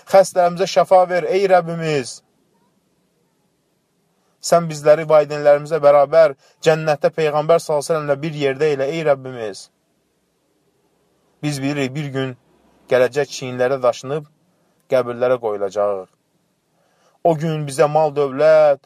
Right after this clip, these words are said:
övlad fayda verə bilməz, heç kəs. O gün sən bizim, bizlərin imdadına yetiş. Qəbirlərimizi cənnət bağçası elə, soru-sualsız, soru-sualımızı yüngül elə.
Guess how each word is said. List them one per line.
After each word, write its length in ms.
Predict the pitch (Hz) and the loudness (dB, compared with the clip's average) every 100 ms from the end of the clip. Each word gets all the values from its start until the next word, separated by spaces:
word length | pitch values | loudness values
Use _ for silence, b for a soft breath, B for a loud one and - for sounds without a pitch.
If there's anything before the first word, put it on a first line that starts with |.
| - | -4
övlad 580 | 147 151 139 156 151 139 | -2 -2 0 2 2 0
fayda 320 | 147 143 151 | -2 -2 -2
verə 220 | 143 139 | -4 -4
bilməz, 540 | 131 127 143 156 139 - | -6 -6 -2 -2 -2 -4
heç 160 | 196 - | -8 -6
kəs. 420 | 147 120 - - _ _ _ _ _ _ _ _ _ _ _ _ _ | -6 -6 -8 -18 _ _ _ _ _ _ _ _ _ _ _ _ _
O 140 | 143 135 | -4 -4
gün 140 | 139 | -8
sən 300 | 127 175 147 | -4 -4 -6
bizim, 260 | 120 117 - | -12 -16 -18
bizlərin 420 | 117 113 117 120 | -18 -4 -4 -4
imdadına 440 | 113 110 110 104 113 | -8 -2 -2 -2 -10
yetiş. 480 | 104 90 101 - _ _ _ B B - | -10 -10 -14 -18 _ _ _ B B 4
Qəbirlərimizi 640 | 180 180 170 165 165 175 | 4 4 2 2 -2 -4
cənnət 400 | 160 156 165 151 | -2 0 -2 0
bağçası 460 | 147 - - 131 143 | 0 0 -6 -4 -4
elə, 280 | 127 117 107 - b b | 0 2 0 -2 b b
soru-sualsız, 960 | - 151 147 147 160 143 127 - 165 151 | -6 -2 -2 -4 0 0 0 -6 -10 -8
soru-sualımızı 760 | - 160 170 - 147 139 139 | -4 -2 -2 0 0 0 -8
yüngül 380 | 151 131 131 147 | -10 -8 -6 -2
elə. 300 | 127 120 113 | -2 0 0